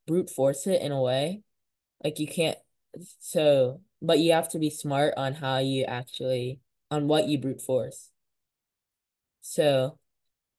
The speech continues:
in my code, what I did was, because it has to all multiply X times the S's, X times Y, X, Y, and Z have to multiply to K,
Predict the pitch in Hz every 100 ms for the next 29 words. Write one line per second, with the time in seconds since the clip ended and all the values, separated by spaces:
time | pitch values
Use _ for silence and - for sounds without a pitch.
0 | - 147 147 139 135 135 143 143 156 160
1 | 160 151 139 135 135 139 143 135 131 120
2 | 120 _ - _ _ _ - 160 175 170
3 | 170 180 165 190 - 202 180 160 143 147
4 | 147 147 143 135 139 139 139 180 - 151
5 | 147 139 131 131 _ _ _ _ - 156
6 | 165 - 170 165 156 _ - 160 - -
7 | 156 156 147 139 - - 147 175 - 170
8 | 165 156 151 156 - 156 156 151 135 -
9 | _ 151 156 - 143 151 151 151 160 170
10 | - _ _ _ _ _ 156 - 156 139
11 | 143 190 151 147 143 - 151 165